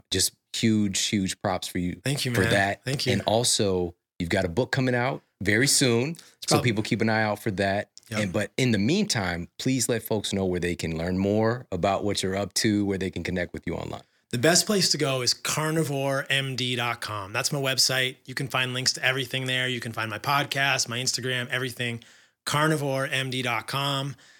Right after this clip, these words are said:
Speaker 2: And on that, you'll find a link to my book, which is called The Carnivore Code,
Speaker 1: Yeah.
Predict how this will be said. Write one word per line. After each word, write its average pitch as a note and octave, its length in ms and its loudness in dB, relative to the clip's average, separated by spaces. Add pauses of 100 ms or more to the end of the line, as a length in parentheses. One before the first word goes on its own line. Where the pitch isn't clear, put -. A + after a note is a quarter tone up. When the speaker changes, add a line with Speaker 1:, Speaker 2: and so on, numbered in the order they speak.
(200)
Speaker 2:
And C3 120 2
on D3+ 220 4
that, D#3 200 4
you'll C#3+ 100 0
find C#3 220 0
a C3 40 -4
link C3+ 200 -4
to - 80 -2
my A#2+ 100 -2
book, C3+ 360 -6
which A#2+ 120 -4
is A#2+ 100 2
called A#2 260 -4
The A#2 80 -6
Carnivore B2+ 640 -2
Code, E3 680 4 (100)
Speaker 1:
Yeah. C#2+ 220 -6